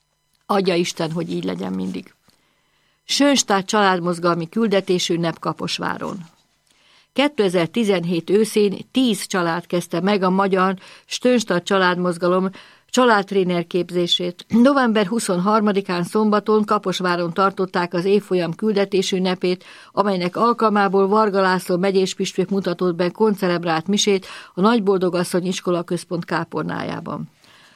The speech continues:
A Családakadémia a Magyar Sönstát családmozgalom részeként jött létre, még ezerkilencszázkilencvenhatban. Az alapítás célja akkor az volt,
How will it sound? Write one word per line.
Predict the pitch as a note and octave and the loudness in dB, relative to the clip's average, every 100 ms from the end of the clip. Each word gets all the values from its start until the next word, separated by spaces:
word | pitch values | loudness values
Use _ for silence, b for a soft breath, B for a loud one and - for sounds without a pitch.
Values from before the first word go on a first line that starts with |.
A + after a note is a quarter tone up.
| b | b
A | F#3+ | -4
Családakadémia | G3+ D4 A#3+ A3 G#3 G#3 G3+ G3+ G3+ A3 | 2 2 4 2 2 0 2 2 4 2
a | - G3 | 2 2
Magyar | A#3 A3+ G#3 | 4 2 2
Sönstát | G3 A#3 G#3 F#3+ F3+ | 0 0 0 -2 -2
családmozgalom | F#3 F#3 F3+ F3+ F3 F3 E3+ | -2 0 0 -2 0 0 0
részeként | E3+ G3 G3 F#3+ G3 F#3+ | 2 0 0 -2 0 -2
jött | F#3 F3+ | -2 0
létre, | F#3+ G3 G3 G#3+ A#3 B B B | 2 2 2 -2 -2 B B B
még | G#3+ G#3+ | 0 2
ezerkilencszázkilencvenhatban. | - A3 F#3+ - G#3+ F#3+ F#3 F#3+ F#3 - A3+ F#3+ F3 - F#3 F3 F#3 D#3 - E3 D#3+ B B B | 0 2 2 2 0 2 -2 -2 -2 -2 0 0 0 -2 -2 -2 -2 -4 -6 -8 -8 B B B
Az | - G3+ | -2 2
alapítás | C#4+ B3 A3 G#3 F#3+ | 2 2 -2 -2 -2
célja | E3+ - A#3+ G#3 | -2 0 2 4
akkor | G3+ G3 G3 | 2 0 0
az | A3 G#3+ | 0 0
volt, | F3+ G3+ | 0 0